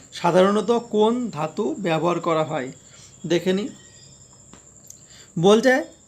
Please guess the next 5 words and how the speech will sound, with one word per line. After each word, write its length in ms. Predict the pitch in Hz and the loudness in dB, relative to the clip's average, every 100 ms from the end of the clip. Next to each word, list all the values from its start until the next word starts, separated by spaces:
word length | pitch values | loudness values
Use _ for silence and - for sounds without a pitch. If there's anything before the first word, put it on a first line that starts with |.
| _ _ - - - _ _ - 160 | _ _ -20 -20 -20 _ _ -14 -6
ম্যাগনেসিয়াম, 1080 | 160 185 202 202 240 240 220 226 240 294 339 _ _ _ _ _ | 0 2 2 2 0 0 2 0 0 -4 -8 _ _ _ _ _
টাংস্টেন, 960 | 220 190 220 226 - - 254 240 254 277 - - - | 2 2 2 -4 -8 -8 -2 -2 -2 -6 -10 -20 -20
স্টিল, 580 | - - 220 262 311 349 - - - | -18 -2 2 2 0 -6 -14 -20 -16
স্টেনলেস 800 | - - 208 220 277 302 269 254 | -12 0 2 4 4 4 4 0
স্টিল 360 | - 233 233 | 0 2 2